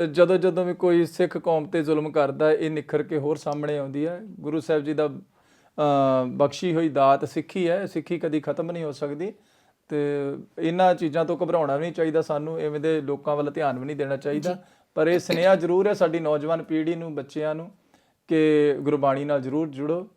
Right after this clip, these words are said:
Speaker 1: ਤਾਂ ਆਪਣਾ ਇਤਿਹਾਸ ਸੁਣੋ। ਤੇ ਸੰਗਤਾਂ ਨੂੰ ਮੇਰੇ ਵੱਲੋਂ ਇੱਕ ਅਪੀਲ ਜ਼ਰੂਰ ਹੈ, ਬੇਨਤੀ ਵੀ ਹੈ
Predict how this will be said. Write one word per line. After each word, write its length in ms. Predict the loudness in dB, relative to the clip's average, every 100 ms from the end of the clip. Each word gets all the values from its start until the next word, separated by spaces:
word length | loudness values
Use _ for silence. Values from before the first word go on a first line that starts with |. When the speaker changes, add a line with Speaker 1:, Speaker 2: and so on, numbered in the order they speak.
| _ _ _ -4
Speaker 1:
ਤਾਂ 100 | -2
ਆਪਣਾ 220 | 0 -2
ਇਤਿਹਾਸ 460 | -4 -4 -4 -4 -6
ਸੁਣੋ। 280 | -8 -8 -12 _ _ _
ਤੇ 60 | -2
ਸੰਗਤਾਂ 460 | 0 0 2 2 2
ਨੂੰ 240 | 0 0
ਮੇਰੇ 160 | 0 0
ਵੱਲੋਂ 240 | -2 -4
ਇੱਕ 300 | -4 -2 -2 -2
ਅਪੀਲ 340 | -2 -2 -2
ਜ਼ਰੂਰ 320 | -6 -6 -4
ਹੈ, 80 | -2
ਬੇਨਤੀ 500 | -2 -4 -4 -4 -2
ਵੀ 180 | -2 -2
ਹੈ 220 | -4